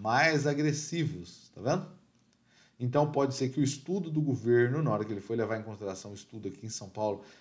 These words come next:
porque ele estudou ali, né? A gente tava citando nove mil e trezentos eans, pode ser que ele tenha estudado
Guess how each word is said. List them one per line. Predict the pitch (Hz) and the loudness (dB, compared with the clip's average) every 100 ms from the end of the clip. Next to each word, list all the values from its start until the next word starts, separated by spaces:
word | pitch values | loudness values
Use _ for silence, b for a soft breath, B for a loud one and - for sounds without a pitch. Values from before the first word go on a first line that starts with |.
| B | B
porque | 107 104 107 104 - | -10 -2 0 0 0
ele | 104 107 | -2 -2
estudou | - 120 104 110 104 | -4 -6 -2 2 2
ali, | 95 101 | 2 -2
né? | 98 127 151 B B B - | 0 0 -2 B B B -18
A | 92 | -16
gente | 101 95 - | -14 -14 -6
tava | 101 95 | -6 -6
citando | - - 104 | -12 -10 -6
nove | 107 120 113 | 0 2 2
mil | 113 156 170 | 0 2 2
e | |
trezentos | 151 135 101 95 120 127 - 98 | 0 0 0 0 0 0 -2 -4
eans, | 104 107 160 - - - b b - | -2 0 -2 -4 -8 -14 b b -2
pode | 110 113 | 0 0
ser | - 113 | -2 0
que | 123 | 0
ele | 117 | 0
tenha | 123 | 0
estudado | 120 127 107 110 123 | 0 0 4 4 4